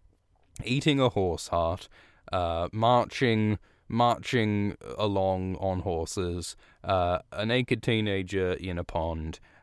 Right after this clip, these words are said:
uh, and then some public sex. I think, I think if any American presidential candidate,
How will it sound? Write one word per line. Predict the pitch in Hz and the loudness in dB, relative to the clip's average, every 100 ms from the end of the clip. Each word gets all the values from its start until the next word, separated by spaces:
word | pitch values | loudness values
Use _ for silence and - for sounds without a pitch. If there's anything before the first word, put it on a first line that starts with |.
| - | -6
uh, | 92 90 90 | -2 0 -2
and | 95 92 | -4 -4
then | 90 87 90 | -4 -4 -6
some | - 90 | -4 -4
public | 90 85 85 80 - | -2 -2 -2 -6 -6
sex. | - 82 - - - - - _ _ - - | -8 -10 -10 -14 -14 -16 -20 _ _ -6 8
I | 151 | 8
think, | 170 180 151 | 8 6 4
I | 143 | 4
think | 151 196 | 2 2
if | 160 | 2
any | 139 135 131 | 4 4 4
American | 113 110 110 107 104 | 4 4 4 2 0
presidential | 95 101 95 90 87 90 | 0 0 0 -2 -4 -6
candidate, | 92 82 85 78 78 | -6 -6 -6 -8 -8